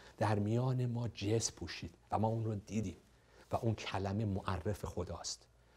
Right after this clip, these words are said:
این یه نوع دیگه از صحبت کردن انسانیه که می‌خوایم با کلمات محدود انسانی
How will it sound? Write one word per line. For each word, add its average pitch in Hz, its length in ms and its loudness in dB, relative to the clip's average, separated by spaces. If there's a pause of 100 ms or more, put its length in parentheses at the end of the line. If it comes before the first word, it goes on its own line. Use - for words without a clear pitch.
(160)
این 123 180 2
یه 120 80 8
نوع 120 300 6
دیگه 101 340 4
از 113 120 0
صحبت 101 400 0
کردن 104 380 2
انسانیه 107 640 2
که - 120 -4
می‌خوایم 110 260 2
با 98 100 0
کلمات 104 520 2
محدود 113 420 2
انسانی 135 680 4